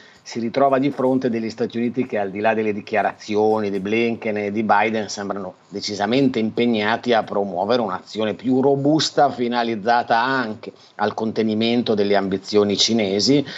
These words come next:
finalizzata anche a rafforzare, diciamo, una struttura securitaria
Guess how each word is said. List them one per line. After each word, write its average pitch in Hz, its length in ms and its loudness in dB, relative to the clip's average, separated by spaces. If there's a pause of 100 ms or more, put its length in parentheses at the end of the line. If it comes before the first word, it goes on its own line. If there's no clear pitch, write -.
(200)
finalizzata 113 720 4
anche 110 260 2
a 104 60 6
rafforzare, 104 800 2
diciamo, 104 340 0
una 98 140 -2
struttura 107 580 0
securitaria 110 1040 2